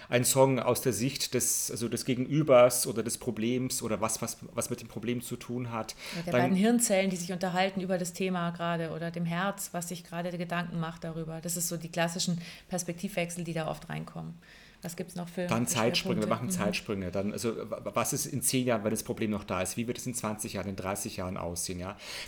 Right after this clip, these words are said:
Speaker 1: Wir machen was wäre wenn Szenarien, was ist der Worst Case, der passieren könnte? Und machen, überzeichnen den so dermaßen, äh, ähm, dass sie sagen, ja, okay, es, ganz so schlimm ist es vielleicht doch nicht. Oder Best Case, ja, wo wir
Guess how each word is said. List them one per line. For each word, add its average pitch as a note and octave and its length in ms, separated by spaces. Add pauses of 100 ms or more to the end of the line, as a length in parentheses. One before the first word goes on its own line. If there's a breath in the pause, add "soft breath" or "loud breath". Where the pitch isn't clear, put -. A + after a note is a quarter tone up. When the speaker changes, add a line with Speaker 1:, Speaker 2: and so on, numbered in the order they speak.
Speaker 1:
Wir A#2 80
machen A2+ 340
was C3+ 260
wäre A#2+ 220
wenn C3+ 160
Szenarien, G2 640
was G2+ 140
ist - 160
der F#2+ 100
Worst B2+ 380
Case, G#2 400
der G#2+ 80
passieren G#2 480
könnte? G2+ 480 (340 loud breath)
Und - 200
machen, C3+ 300
überzeichnen B2+ 540
den C3 180
so C#3 140
dermaßen, B2+ 880 (420 loud breath)
äh, A#2+ 60
ähm, A#2 720
dass B2 140
sie C3 80
sagen, A2 240
ja, F2+ 180
okay, - 220
es, - 380
ganz G2+ 160
so A2 60
schlimm A2+ 220
ist A2+ 80
es A#2 80
vielleicht - 220
doch C3 120
nicht. C3+ 280
Oder D3 400
Best - 360
Case, F#2 400
ja, B2 240
wo B2 160
wir A#2+ 220